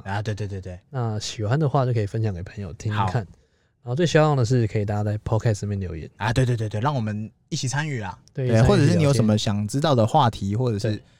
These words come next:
Speaker 1: 一些想聊的内容、想听的创业啊或什么的，都可以，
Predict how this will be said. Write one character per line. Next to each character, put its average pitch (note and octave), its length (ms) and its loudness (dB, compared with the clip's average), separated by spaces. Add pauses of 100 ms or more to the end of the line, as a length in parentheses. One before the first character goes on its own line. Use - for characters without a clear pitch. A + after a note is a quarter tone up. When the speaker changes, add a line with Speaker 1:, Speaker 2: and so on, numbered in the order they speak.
(360)
Speaker 1:
一 - 60 -10
些 B2+ 380 4 (220)
想 G2+ 240 -4
聊 G2 160 0
的 A#2+ 120 -2
内 B2 200 0
容、 E2+ 240 -4 (140)
想 G#2+ 180 -6
听 C#3+ 160 -2
的 D#3+ 80 2
创 D3+ 260 -2
业 D3+ 180 2
啊 C3 100 0
或 C#3 100 -4
什 B2+ 80 -4
么 G#2 140 -4
的， F#2+ 180 -4 (200)
都 C3+ 100 0
可 C3 160 -2
以， A#2 160 -6